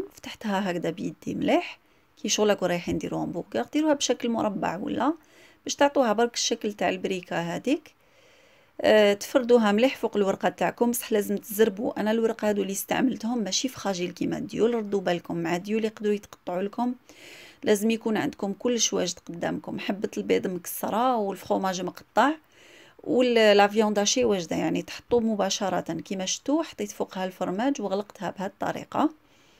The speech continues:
يعني ولا كانت مدوره البوراكه تاعكم ولا الديول تاعكم، طبقوها تانيك على ربعه وتقلبوها،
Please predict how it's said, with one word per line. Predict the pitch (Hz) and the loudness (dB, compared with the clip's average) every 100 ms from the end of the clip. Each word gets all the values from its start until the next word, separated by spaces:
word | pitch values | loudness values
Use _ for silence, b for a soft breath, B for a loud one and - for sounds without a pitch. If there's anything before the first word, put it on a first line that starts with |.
| b b b b _ - | b b b b _ -8
يعني | 185 185 | -4 -2
ولا | 185 190 | 0 -2
كانت | 190 185 - 185 | -2 -6 -6 -6
مدوره | 175 180 180 180 175 | -2 -2 0 0 0
البوراكه | 170 175 170 165 165 | 0 0 -2 -4 -8
تاعكم | - 156 - 262 349 - | -8 -8 -2 0 0 -4
ولا | 285 180 | -4 -2
الديول | 175 170 196 175 | -2 0 -2 -2
تاعكم، | - 165 - 285 - B B B B 254 254 | -8 -6 0 0 0 B B B B -6 0
طبقوها | 285 - - 302 269 | 0 0 2 4 6
تانيك | 294 247 233 220 | 4 2 2 -2
على | 196 226 | 2 4
ربعه | 208 180 233 294 - B B B | 4 2 2 2 0 B B B
وتقلبوها، | - - - 254 233 208 202 180 254 302 | -4 -4 0 2 2 2 2 4 2 2